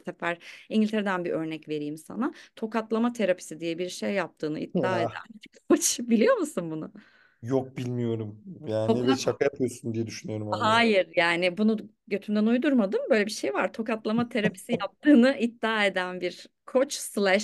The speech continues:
Speaker 1: şarlatan diyeyim. İnsan, yani tokatlıyor, tokatlıyor, to-, yani tokatlıyor. Hani "Silkelen ve kendine gelden" para kazanmanın yolunu bulmuş bir <laughs> ablamız yani. <laughs> Öyle söyleyeyim sana.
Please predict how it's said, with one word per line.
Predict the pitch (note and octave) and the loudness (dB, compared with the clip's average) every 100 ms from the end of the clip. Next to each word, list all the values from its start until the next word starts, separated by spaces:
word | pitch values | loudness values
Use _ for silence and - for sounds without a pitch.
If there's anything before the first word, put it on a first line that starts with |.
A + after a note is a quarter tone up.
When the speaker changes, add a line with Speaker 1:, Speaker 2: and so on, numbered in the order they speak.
| - | -2
Speaker 1:
şarlatan | - F#3 F#3 F3+ - G#3+ E4+ G3+ | -2 0 2 0 -2 -6 -6 -4
diyeyim. | E3 D3+ B3+ - _ - - - _ | -2 -2 -4 -8 _ -20 -20 -20 _
İnsan, | A#3+ A3+ A3+ A3 A3 | 0 2 0 -4 -2
yani | F3+ | 0
tokatlıyor, | C4+ C4 G#3+ F3+ F3 | 2 2 0 0 0
tokatlıyor, | F3+ G#3+ F#3 F3 F3 | 0 -2 -2 -4 -4
to-, | G3+ | -4
yani | G#3 G#3+ | -4 -6
tokatlıyor. | C4+ B3+ F#3 F3 G#3 | -6 -2 -2 0 2
Hani | A3+ | 2
"Silkelen | G#3+ C4+ A#3+ C#4+ C#4+ C4 | 2 0 4 4 4 0
ve | B3 | -2
kendine | C#4+ C4+ C#4 C#4+ | 0 0 0 0
gelden" | A3+ G#3 G#3+ A#4 A#4 | 0 0 0 -4 -2
para | E4 D4 | 0 2
kazanmanın | B3+ G#3 G3 A3 G4 | 0 0 -2 -2 0
yolunu | F#4+ D4+ D4+ C4+ | 0 4 4 4
bulmuş | F#3 A3 F#4 - | 0 -4 -6 -4
bir | G4 - - | -4 -2 0
<laughs> | G4+ - - _ - B3+ | 0 -2 -16 _ -2 -2
ablamız | - A#3 G#3+ A#3+ A#3+ A3+ | 2 2 4 4 4 2
yani. | F#3+ A3 - A#3+ | 2 2 0 -4
<laughs> | A#3+ | 0
Öyle | - D4+ | 2 0
söyleyeyim | - F#3+ E3 D#3+ F3 | -2 -2 -4 -6 -12
sana. | G3+ F3+ G#3 | -10 -8 -8